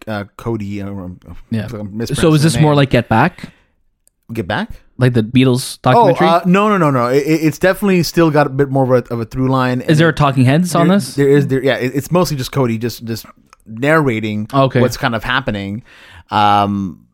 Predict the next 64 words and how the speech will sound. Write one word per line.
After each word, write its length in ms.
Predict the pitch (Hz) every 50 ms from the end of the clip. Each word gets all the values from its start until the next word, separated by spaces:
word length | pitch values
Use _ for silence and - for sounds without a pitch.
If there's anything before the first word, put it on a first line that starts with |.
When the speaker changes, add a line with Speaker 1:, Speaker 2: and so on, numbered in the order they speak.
| _ _ _ _ _ _ _ _ _ _ _ _ -
Speaker 1:
I 100 | 160 185
don't 160 | 226 240 208
think 160 | 226 220 180
you 80 | 180 170
have 260 | 147 143 143 139 - -
to 60 | 147
know 140 | 139 131 127
too 200 | 131 - 151 143
much 180 | 135 127 -
about 180 | 127 117 113 -
Kanye 380 | - 113 110 110 107 110 117
'cause 140 | 107 135 127
it, 200 | 127 135 139 117
it, 120 | 131 123 117
they 120 | 131 127
go 220 | 120 147 151 139
deep 340 | 127 117 - 127 131 120 -
into 220 | 110 110 117 123 120
him, 220 | 135 139 139 131
and 100 | 113 110
especially 280 | - - 123 - 127 113
episode 360 | 104 92 107 - 110 107 117
one, 220 | 160 180 180 165
like, 160 | 139 123 113 -
really 300 | 113 127 127 131 127 123
it's 100 | 117 -
about 160 | 120 117 110
him 100 | 120 120
being 140 | 113 113 110
a 60 | 107
producer, 520 | - 135 147 180 180 - 175 170 165 156 156 - - - - -
you 60 | 123 117
know, 160 | 117 117 110
meeting 300 | 78 110 123 113 117 113
up 80 | 107
with 100 | 107 117
Jay, 360 | 123 110 135 151 147 147 147 143
No 240 | 135 127 120 110
I 100 | 110 110 113
D, 240 | 117 127 147 147 139
Just 280 | 123 127 110 - -
Blaze, 320 | - 147 147 143 143 131 -
all 200 | - 143 175 180
those 180 | 151 131 -
people 400 | - 113 - - 113 110 107 107 - - - - - -
really 260 | 139 147 156 156 147
coming 340 | 143 - - 147 147 143 131
up 120 | 131 120 -
on 60 | 120
the 60 | 120
Chicago 460 | 113 - 117 - 123 113 120 110 110 107
scene. 560 | - - - 214 214 170 131 120 113 123 135 - - - - - -
So 180 | - - 165 165
there's 260 | 165 156 165 165 151
a 60 | 160
lot 200 | 147 156 160 170
of 60 | 160
that, 200 | 156 156 143 135
but 140 | 131 147 -
I 80 | 123 135
guess 180 | 143 170 160
since, 240 | - - 147 - - - 131 123 113 117 120 - 113 _ _ -
you 100 | 131 135
know, 220 | 127 117 123 120